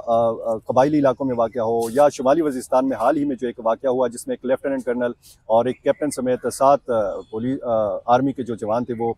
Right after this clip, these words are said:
अ, शहीद हो गए थे और उसके बाद फिर पाकिस्तान ने फ़िज़ाई कार्रवाई की थी अफ़गानिस्तान के अंदर, अ, पक्तिका और खोस में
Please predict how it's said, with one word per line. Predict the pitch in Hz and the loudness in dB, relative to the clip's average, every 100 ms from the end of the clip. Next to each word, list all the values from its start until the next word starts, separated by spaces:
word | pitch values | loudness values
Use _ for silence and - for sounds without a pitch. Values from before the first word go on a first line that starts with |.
| _ 104 | _ -6
अ, | 104 | -6
शहीद | 113 131 123 | -2 -2 -2
हो | 117 | -2
गए | 117 | -2
थे | 135 | -4
और | |
उसके | 131 127 | -6 0
बाद | 135 | 0
फिर | - 156 - - - | 0 -4 -6 -8 0
पाकिस्तान | 160 185 - 135 | 2 2 0 0
ने | 147 | 0
फ़िज़ाई | - 123 151 165 | -2 4 4 6
कार्रवाई | 123 113 110 110 | 2 2 0 -2
की | 123 | -6
थी | 156 | -6
अफ़गानिस्तान | 131 120 135 - 107 104 | -2 2 2 0 -4 -6
के | 104 | -6
अंदर, | 101 123 | -4 -4
अ, | - 117 107 | -6 -4 -2
पक्तिका | - 131 151 151 139 | -2 -4 -4 0 0
और | 113 | 0
खोस | - 143 - | 0 -2 -2
में | 95 | -14